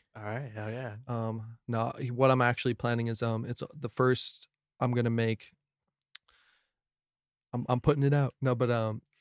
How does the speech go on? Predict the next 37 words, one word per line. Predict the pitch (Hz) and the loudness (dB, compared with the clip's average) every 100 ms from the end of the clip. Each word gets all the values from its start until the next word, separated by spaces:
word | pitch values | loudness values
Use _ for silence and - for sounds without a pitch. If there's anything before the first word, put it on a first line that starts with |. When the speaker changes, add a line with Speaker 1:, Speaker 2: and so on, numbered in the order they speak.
| - - - _ | -20 -20 -20 _
Speaker 2:
<laughs> | 147 - - - - - - - - - - - - - - - | 2 6 6 4 -2 -8 -10 -14 -20 -20 -20 -20 -20 -20 -20 -6
no, | 139 | -2
Imma | 123 | -2
make | 120 120 - | -2 -4 -4
the, | 127 117 | -2 -2
uh, | 117 - | -4 -8
first | - 120 117 - | -4 -2 -2 -4
scene | - 113 120 139 - 127 | -4 -2 -2 -2 -4 -6
at | 123 | -4
this | 120 - | -6 -6
bar, | - 113 120 147 147 _ _ _ _ _ _ - | 0 2 2 0 -4 _ _ _ _ _ _ -14
which | 123 | -10
is | 117 110 | -10 -6
gonna | 123 117 | -4 -4
be | 110 | -4
kinda | 120 110 | -2 -2
the | 113 | -2
home | 113 107 | -2 -2
base | 107 113 | -2 -4
for | - 143 160 | -4 -2 -2
it. | - _ _ _ _ _ _ _ - | -4 _ _ _ _ _ _ _ -4
And, | 123 117 113 | 0 0 0
um, | - - - _ _ 120 | -4 -8 -16 _ _ -6
I'm | 117 120 - 120 | -4 -6 -14 -6
gonna | 123 120 | -2 0
invite | 113 113 113 117 | -2 0 0 0
everybody, | 113 113 117 113 113 113 - _ _ _ _ _ _ _ _ | -2 -2 0 0 -2 -4 -8 _ _ _ _ _ _ _ _
friends, | - 117 113 113 | 0 0 2 0
everybody, | 110 110 117 117 | -2 0 0 0
but | 113 - | 0 0
also | 113 117 | 0 0
everybody | 110 113 110 | -2 -2 -2
who's | 113 | -4
been | 110 127 | -6 -8
on | 127 | -8
the | 123 | -6
podcast. | 113 110 - 131 151 - - | -4 -4 -4 -6 -6 -10 -14